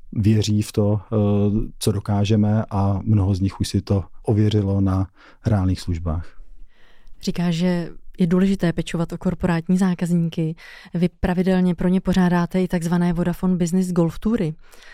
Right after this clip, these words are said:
Speaker 2: Co mi přišlo velmi zajímavé, že ty si vlastně golf začal hrát kvůli práci. Opravdu se na takovém turnaji pro zákazníky dá uzavřít nějaký obchod? A ještě mi řekni, co tě na golfu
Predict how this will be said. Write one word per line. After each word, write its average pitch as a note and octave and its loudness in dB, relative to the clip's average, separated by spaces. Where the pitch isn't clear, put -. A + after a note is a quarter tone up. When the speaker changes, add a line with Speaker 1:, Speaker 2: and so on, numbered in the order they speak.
Speaker 2:
Co - 0
mi G3 4
přišlo G3+ -2
velmi F#3+ 4
zajímavé, F3+ 2
že F#3 -6
ty F3 -6
si G3+ -2
vlastně F#3+ 0
golf F#3 0
začal F3+ 0
hrát F#3+ 0
kvůli G#3+ 2
práci. G3+ -2
Opravdu G3 -2
se A#3+ -4
na G#3+ 2
takovém G3 0
turnaji F3 0
pro F#3+ 0
zákazníky F3 -2
dá E3+ 0
uzavřít F#3 0
nějaký F#3+ 0
obchod? F3 -4
A F#3 -2
ještě F#3 -2
mi G#3 4
řekni, G3 -2
co - -8
tě G#3+ -2
na G#3 2
golfu G#3 -4